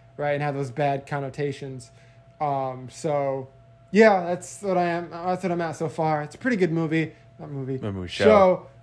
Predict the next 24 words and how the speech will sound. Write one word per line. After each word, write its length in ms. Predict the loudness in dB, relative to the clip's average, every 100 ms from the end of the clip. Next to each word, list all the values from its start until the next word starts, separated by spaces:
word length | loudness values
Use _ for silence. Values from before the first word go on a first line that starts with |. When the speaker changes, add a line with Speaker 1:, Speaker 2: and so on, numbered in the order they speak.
| 0
Speaker 1:
Uh, 80 | 2
it's 100 | 2
on 140 | 0
Netflix. 580 | 0 -4 -4 -4 -6 -20 -20 -20 -20 -20
Short. 520 | -6 4 6 6 2 -8
I 40 |
think 120 | -4 -2
it's 100 | -2
on, 80 |
like, 160 | -4 -4
twenty-six 360 | -2 -4 -4 -8
episodes. 600 | -6 -6 -6 -6 -10 -20 -20 -20 -20 -20 -20 -20 -20 -20 -20 -10
So, 500 | 0 2 4 0 -6 -14 -20 -20 -20 -14 -2
I 260 | 0 0 -4
highly 280 | 0 4 4
recommend 420 | 4 0 -2 -2
it 260 | -2 -4 -8 -20 _ -4
if 80 |
you're 80 | 0
into 120 | 2
music 600 | 4 2 2 0 -2 -6 -20 -20 _ _
or, 360 | -4 -2 0 -2
you 140 | -4
know, 280 | -6 -6 -8